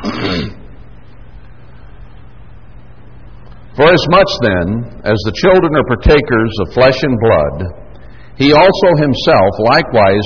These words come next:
took part of the same," speaking of Christ, of course, "that through death he might destroy him that had the power of death, that is, the devil,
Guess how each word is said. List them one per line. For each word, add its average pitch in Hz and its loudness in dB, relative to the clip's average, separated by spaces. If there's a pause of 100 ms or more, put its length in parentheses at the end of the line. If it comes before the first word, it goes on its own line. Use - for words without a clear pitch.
took 127 0
part 143 2 (120)
of 113 -6
the 117 -6 (100)
same," 110 -2 (420)
speaking 98 -4
of 78 -14
Christ, 92 0
of 76 -12
course, 73 -10 (520)
"that 113 2
through 156 2
death 110 2 (120)
he 127 0
might 147 2
destroy 165 2
him 104 0
that 110 2
had 135 2
the 107 -4
power 190 4 (120)
of 76 -8
death, 92 0 (480)
that 147 4
is, 131 2
the 127 4
devil, 98 2